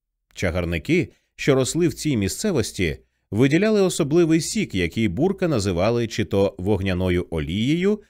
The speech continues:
чи то вогненно-кривавою олією. Як і більшість простих мов, говірка Бурка була цілком незбагненною. Проте, як би не називалася ця штука, у хатині було достатньо смолоскипів, аби спалити все селище.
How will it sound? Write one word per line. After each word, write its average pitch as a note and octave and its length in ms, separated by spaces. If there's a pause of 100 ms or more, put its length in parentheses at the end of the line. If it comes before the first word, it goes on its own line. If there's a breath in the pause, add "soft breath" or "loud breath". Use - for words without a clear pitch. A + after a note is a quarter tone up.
(180 soft breath)
чи G3 160
то G3+ 180
вогненно-кривавою A#2 1300
олією. D#2+ 600 (520)
Як D#3 220
і F3 60
більшість E3+ 540
простих - 480
мов, A#2+ 400 (300)
говірка E3 500
Бурка D3+ 480
була C#3 380
цілком E3+ 680
незбагненною. A#2 1000 (380)
Проте, A2 480
як A#2 280
би A2+ 140
не A2 160
називалася A2 680
ця E2 220
штука, - 480 (380)
у B2+ 80
хатині A3 380
було F3 200
достатньо C#3 580
смолоскипів, A2+ 920 (280)
аби G3+ 240
спалити B2 520
все G2 260
селище. E2 640